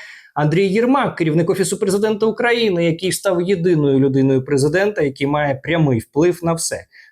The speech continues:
Від зовнішньої політики до військового план-, планування. Занепокоєння щодо Єрмака з'являється у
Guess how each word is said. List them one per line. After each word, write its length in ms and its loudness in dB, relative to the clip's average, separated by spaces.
Від 120 2
зовнішньої 440 0
політики 420 -2
до 120 2
військового 440 0
план-, 260 0
планування. 680 -2
Занепокоєння 640 0
щодо 360 0
Єрмака 500 0
з'являється 640 0
у 380 2